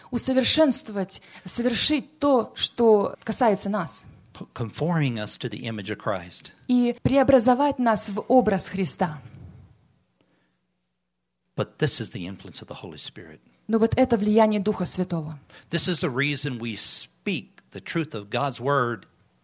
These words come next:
Speaker 1: Вот это причина, по которой мы говорим Слово Божье.
Speaker 2: for the benefit of our own heart.
Speaker 1: Для пользы нашего собственного сердца.
Speaker 2: We give truth to the Holy Spirit when we do that.
Speaker 1: Таким образом, мы даем истину Духу Святому.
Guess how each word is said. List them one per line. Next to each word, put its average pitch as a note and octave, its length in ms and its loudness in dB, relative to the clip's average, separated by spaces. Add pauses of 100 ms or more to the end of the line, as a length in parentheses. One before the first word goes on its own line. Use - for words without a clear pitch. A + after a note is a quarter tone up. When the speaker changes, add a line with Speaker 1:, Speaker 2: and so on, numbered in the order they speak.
(120)
Speaker 1:
Вот C4 160 4
это D#4 160 4
причина, E4 440 2
по - 80 2
которой C#4 320 4
мы B3+ 120 4
говорим B3+ 580 2
Слово G#3+ 420 4
Божье. D#3+ 420 -2 (200)
Speaker 2:
for E3 120 -2
the C#3 120 6
benefit D3 320 4
of B2 100 2
our A#2+ 120 0
own B2+ 140 -2
heart. A2+ 320 -8 (220)
Speaker 1:
Для A#3+ 240 4
пользы C4 360 4
нашего B3 340 2
собственного G#3+ 560 4
сердца. F#3 460 2 (400)
Speaker 2:
We E3+ 180 0
give A#2+ 480 -4
truth D3 680 -8 (340)
to C#3+ 100 -6
the A2+ 100 -2 (100)
Holy C3+ 200 -2
Spirit C3+ 380 -6
when G#2+ 140 -10
we F#2+ 80 -10
do G2 160 -8
that. E2+ 240 -16 (400)
Speaker 1:
Таким C#4+ 320 2
образом, A#3 440 6
мы B3 140 6
даем B3+ 420 8
истину A3 520 2
Духу F#3+ 280 0
Святому. F3 500 2